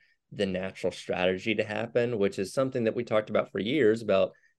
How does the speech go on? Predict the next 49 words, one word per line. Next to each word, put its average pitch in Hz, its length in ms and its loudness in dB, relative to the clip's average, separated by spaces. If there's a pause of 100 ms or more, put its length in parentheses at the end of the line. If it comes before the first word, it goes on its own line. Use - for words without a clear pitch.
(160)
we 104 140 -2
wanted 95 340 0
to 92 60 -10
have 92 300 -12
back, 127 380 2
because 95 560 2
the 90 80 -14
stage 92 280 -4
cautions 98 320 -6
took - 200 -10
those 92 200 -2
away 92 340 4
where, 92 360 4 (300)
you 90 80 -8
know, 90 120 0
if 87 120 -4
you 101 80 4
wanted 117 140 2
to 113 60 6
win 120 160 6
the 117 60 4
race, 113 260 6
basically 107 480 2
you 98 120 -2
had 95 100 -2
to 92 60 -12
pit 110 220 0
two 104 120 -2
laps 95 400 0
before 95 560 2 (220)
the - 60 -20
stage 98 280 2
caution 98 260 -2
came 98 220 2
out, 104 400 2
and 90 200 -2
you 90 260 -2 (120)
couldn't 95 300 -2
opt 95 240 -6
for 98 80 -12
stage 92 340 -2
points 117 240 0
if - 60 -16
you 98 80 -2
wanted 92 160 -2
to 92 60 -4
win 95 140 -4
the 101 60 -2
race. 95 340 0